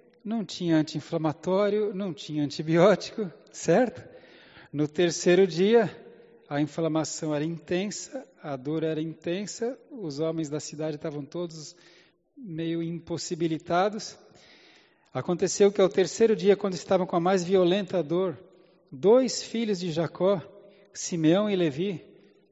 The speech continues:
irmãos de Diná, tomaram cada um a sua espada e entraram afoitamente na cidade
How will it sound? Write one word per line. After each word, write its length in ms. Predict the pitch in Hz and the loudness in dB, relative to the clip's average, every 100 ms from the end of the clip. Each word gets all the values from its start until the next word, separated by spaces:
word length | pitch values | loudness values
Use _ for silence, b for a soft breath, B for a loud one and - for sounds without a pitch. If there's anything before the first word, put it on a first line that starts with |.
| _ - | _ -6
irmãos 460 | 139 143 190 202 151 | -4 0 0 0 -6
de 80 | |
Diná, 440 | 135 143 147 175 - B B B B B B | -6 -2 0 0 -4 B B B B B B
tomaram 400 | 156 147 175 180 | 0 4 6 4
cada 320 | 165 185 170 185 | 0 0 2 2
um 100 | 180 | 0
a 60 | |
sua 180 | - 180 | -2 -6
espada 760 | - - 175 170 147 131 120 - B _ | -8 -4 0 2 2 -2 -10 -18 B _
e 120 | 156 | -2
entraram 540 | 165 151 165 175 180 160 | -2 -2 -2 0 2 2
afoitamente 920 | 143 - - 214 208 202 185 190 180 | 2 -2 2 2 2 -2 -2 -4 -4
na 120 | 180 | -6
cidade 720 | 151 180 151 165 170 135 131 | -4 -8 -2 0 0 -4 -10